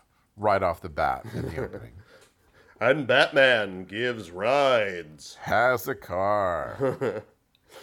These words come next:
Speaker 2: So, the tiny Super Friends battle Gulliver and Igor. They s-,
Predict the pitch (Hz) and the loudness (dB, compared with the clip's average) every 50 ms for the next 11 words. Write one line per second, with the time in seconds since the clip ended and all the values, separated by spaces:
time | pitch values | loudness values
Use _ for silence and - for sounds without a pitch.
0 | - - - - _ _ _ _ - - _ _ _ _ _ _ _ _ - - | -20 -20 -20 -20 _ _ _ _ -20 -20 _ _ _ _ _ _ _ _ -20 -20
1 | - _ - - - - _ - - - - - - 143 131 123 120 107 - - | -20 _ -20 -20 -20 -20 _ -20 -18 -18 -12 -2 2 2 2 2 2 -2 -6 -12
2 | _ _ _ _ - - - _ _ _ _ _ _ _ _ _ _ _ _ - | _ _ _ _ -20 -20 -20 _ _ _ _ _ _ _ _ _ _ _ _ -8
3 | 123 127 123 117 - 160 170 202 214 202 190 196 196 170 151 151 147 147 143 131 | -6 -4 -4 -2 2 4 6 6 6 4 2 0 -2 -2 -2 -2 0 4 6 6
4 | 131 131 131 127 123 - - - - 113 107 117 120 127 131 139 135 131 135 135 | 6 6 4 0 -4 -8 -12 -16 -8 -2 2 4 4 4 6 6 6 4 4 2
5 | 131 - - - 113 104 107 117 123 127 127 123 123 123 127 123 123 123 120 120 | -2 -4 -8 -12 -20 -14 -6 -4 -2 0 0 -2 -2 -2 -2 -2 0 0 -2 -2
6 | - - 104 98 95 95 98 95 - - 147 147 143 135 135 143 139 135 135 135 | -4 -4 -4 -4 -4 -6 -8 -10 -12 -10 -8 -8 -6 -4 0 0 2 4 4 4
7 | 135 131 131 131 - _ _ _ _ _ _ _ _ _ _ - 120 113 - | 2 2 0 -2 -6 _ _ _ _ _ _ _ _ _ _ -12 -12 -10 -10